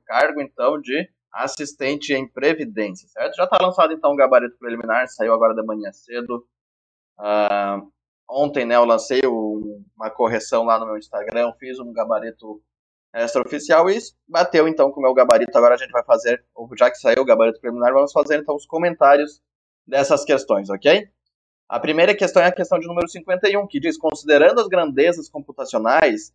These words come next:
qual quantidade em kilobytes corresponde a um megabyte?" O gabarito preliminar correto, letra D de dado, mil e vinte e quatro kilobytes. Como a gente pode ver, então, essa aqui é a conversão das unidades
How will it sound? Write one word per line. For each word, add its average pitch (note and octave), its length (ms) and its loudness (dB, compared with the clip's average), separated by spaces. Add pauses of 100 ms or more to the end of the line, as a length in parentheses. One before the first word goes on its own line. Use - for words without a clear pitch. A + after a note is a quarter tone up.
(300)
qual G3+ 240 2
quantidade F#3 720 4
em F3 200 2 (160)
kilobytes F#3 1300 2
corresponde E3+ 960 -2
a F3 240 6
um G#3 280 0
megabyte?" A#2+ 880 4
O - 20 -12
gabarito C3+ 420 4
preliminar C#3 460 0
correto, F3 540 4
letra D3+ 320 2
D D3 240 -4
de F3+ 120 -14
dado, B2+ 460 2 (300)
mil A#3+ 260 -2
e A#3 80 -2
vinte F#3+ 280 -6
e E3+ 60 -6
quatro D3 400 2
kilobytes. C3+ 680 2
Como A2 160 -14
a - 20 -8
gente A#2 220 -10
pode B2+ 200 -4
ver, C3 160 -2
então, C#3 160 0
essa C#3+ 220 0
aqui D3 140 0
é - 20 4
a C#3+ 100 2
conversão D3 460 -2
das D3 160 2
unidades C3+ 880 0